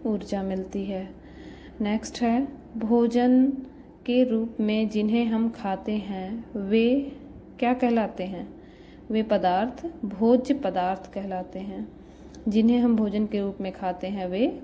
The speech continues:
भोज्य पदार्थ कहलाते हैं। ओके,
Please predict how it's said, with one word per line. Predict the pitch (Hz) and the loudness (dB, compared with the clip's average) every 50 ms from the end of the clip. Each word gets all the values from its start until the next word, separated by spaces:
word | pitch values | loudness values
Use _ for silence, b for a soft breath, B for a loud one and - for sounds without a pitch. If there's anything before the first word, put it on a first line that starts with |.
| - 226 | -8 -8
भोज्य | 190 - - 220 226 214 220 247 | -6 -2 0 2 2 2 0 -2
पदार्थ | 240 - 196 175 180 170 170 175 170 - - - | -2 -2 -2 -2 -2 -2 -2 -4 -6 -8 -10 -8
कहलाते | 180 190 190 180 175 175 - - - 180 | -8 -8 -6 -8 -10 -10 -12 -12 -12 -12
हैं। | 185 185 190 202 - - B B B B B B B B B B B B B B B B B - - - - - - - - - - - - - - - - - - - - - - - - - - - - - - - - - - - - - - - - - - - - - - - - - - - - - - - - - - 254 | -10 -12 -12 -14 -16 -18 B B B B B B B B B B B B B B B B B -20 -20 -20 -18 -18 -18 -18 -18 -20 -20 -20 -20 -20 -20 -20 -20 -20 -20 -20 -20 -20 -20 -20 -20 -20 -20 -20 -20 -20 -20 -20 -20 -20 -20 -20 -20 -20 -20 -20 -20 -20 -20 -20 -20 -20 -20 -20 -20 -10 -8 -8 -8 -8 -10 -14 -14 -2 0 2
ओके, | 240 233 - 294 | 2 4 6 4